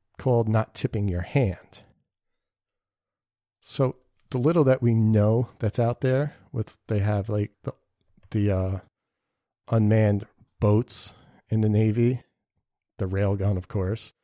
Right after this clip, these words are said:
you know, all these guidance systems and tracking systems and targeting systems, all A I, all working together for a pinpoint shot.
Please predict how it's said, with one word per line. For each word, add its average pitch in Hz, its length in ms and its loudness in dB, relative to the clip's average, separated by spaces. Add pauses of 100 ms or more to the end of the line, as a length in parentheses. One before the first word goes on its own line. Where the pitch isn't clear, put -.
(580)
you 107 60 -2
know, 104 140 0
all 120 160 4
these 117 240 2
guidance 104 480 0
systems 123 460 -2
and 104 100 -2
tracking 107 400 -4
systems 127 480 -4
and 98 120 -2
targeting 107 380 -2
systems, 123 420 -6
all 113 320 0
A 104 220 0
I, 95 340 -2 (760)
all 107 200 0
working 107 320 0
together 104 360 -2
for 107 240 -4
a 98 40 -4
pinpoint 101 800 -2
shot. 95 560 -4